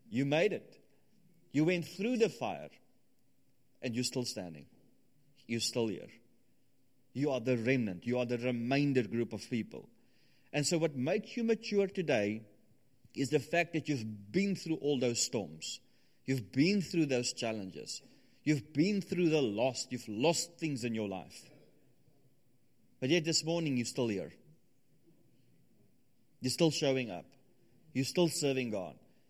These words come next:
You're still looking for God in this. And the enemy wants you to focus all on the natural. He wants you to focus on the loss, the pain, the sorrow, the battle scars.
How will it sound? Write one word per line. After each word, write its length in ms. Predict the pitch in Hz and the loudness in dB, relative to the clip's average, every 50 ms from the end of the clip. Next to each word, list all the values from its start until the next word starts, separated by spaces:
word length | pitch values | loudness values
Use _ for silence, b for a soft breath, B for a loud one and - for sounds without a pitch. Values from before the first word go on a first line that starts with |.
| b b b b | b b b b
You're 100 | - 135 | -4 -4
still 220 | - - - 185 170 | -2 2 4 4 4
looking 340 | 160 156 143 147 151 139 | 4 4 2 0 -2 -4
for 160 | - - 120 113 | -4 -4 -4 -2
God 260 | 117 113 110 110 113 | -2 -2 -2 -4 -6
in 100 | 107 98 | -8 -10
this. 280 | 82 62 - - - - - _ _ _ _ _ _ _ _ _ - | -10 -10 -12 -14 -16 -18 -20 _ _ _ _ _ _ _ _ _ -6
And 100 | 135 135 | -2 0
the 140 | 139 139 - | 0 0 2
enemy 420 | - 208 254 269 240 202 180 160 156 | 2 2 2 4 2 2 2 2 2
wants 280 | 147 151 151 147 - | 0 -2 -2 -4 -6
you 60 | 156 151 | -6 -6
to 80 | 156 | -8
focus 420 | - - 180 170 170 165 170 - - - | -4 -2 -2 -2 -2 -2 -4 -6 -6 -4
all 240 | 170 190 196 185 170 | -4 -2 -2 -2 -2
on 80 | 156 | -2
the 80 | 139 135 | -2 -2
natural. 500 | 131 131 139 151 151 - - 107 90 85 | -2 -2 -2 -4 -4 -6 -6 -6 -6 -4
He 140 | 98 131 156 | -2 -2 -2
wants 220 | 175 180 165 - | 0 -2 -4 -4
you 60 | 165 147 | -6 -6
to 80 | 156 | -4
focus 380 | 127 - 160 160 156 - - 127 | -2 -2 0 0 -2 -2 -6 -6
on 120 | 127 117 | -4 -2
the 80 | 113 110 | -2 -2
loss, 480 | 110 120 139 160 175 - - - - - b b b b b | 0 0 0 0 -2 -2 -4 -8 -10 -12 b b b b b
the 80 | 117 | -6
pain, 520 | 107 - - 151 151 156 156 151 151 143 139 b b b | -6 -4 -2 -2 -2 0 -2 -4 -4 -6 -8 b b b
the 60 | - 104 | -8 -4
sorrow, 500 | - - 147 147 147 147 143 139 139 - B B B B | -2 0 2 2 2 2 2 0 -2 -4 B B B B
the 80 | 107 | -2
battle 360 | 92 123 131 139 - 160 147 | 0 2 2 2 2 0 -2
scars. 640 | 135 - - - 143 135 135 135 139 135 - - - | -2 -2 -4 -2 0 0 0 0 -2 -4 -6 -10 -12